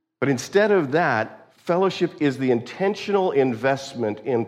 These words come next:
uh, in particular long-term spiritual growth relationships,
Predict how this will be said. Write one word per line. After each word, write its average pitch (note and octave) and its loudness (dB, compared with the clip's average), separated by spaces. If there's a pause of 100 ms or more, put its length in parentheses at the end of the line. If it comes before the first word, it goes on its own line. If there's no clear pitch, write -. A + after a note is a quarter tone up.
(140)
uh, G#2+ -2 (120)
in A#2 -6
particular F3 -6
long-term A2+ -4
spiritual G#2+ -12
growth E2+ -6
relationships, - -14